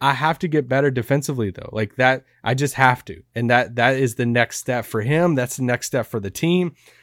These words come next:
You know, I look at a, a quote Jason Kidd said post-game. His first, his first kinda answer, and I'm like, "All right, we can just put Luka's name to this, uh, right now." But he says about this offseason,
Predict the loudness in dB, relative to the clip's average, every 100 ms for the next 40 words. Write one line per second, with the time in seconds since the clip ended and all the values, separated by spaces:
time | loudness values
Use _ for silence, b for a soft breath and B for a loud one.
0 | b -4 0 0 0 0 2 2 2 0
1 | 0 -6 _ _ _ _ _ -16 -2 2
2 | 4 2 -4 0 2 2 0 -2 0 -4
3 | 0 2 2 -2 -2 -2 2 4 4 0
4 | -4 -4 -4 -6 -2 0 0 -4 b b
5 | b b -2 2 2 0 0 -2 0 0
6 | 0 2 0 2 0 2 2 0 -4 0
7 | 2 2 0 -2 2 0 0 2 0 2
8 | 0 0 0 0 0 0 -2 -2 -2 -4
9 | -6 -4 -4 -6 b b -10 0 2 2
10 | 0 0 2 0 -4 b b b -2 0
11 | 2 0 2 0 0 0 0 -2 0 0
12 | 0 0 -2 -2 -6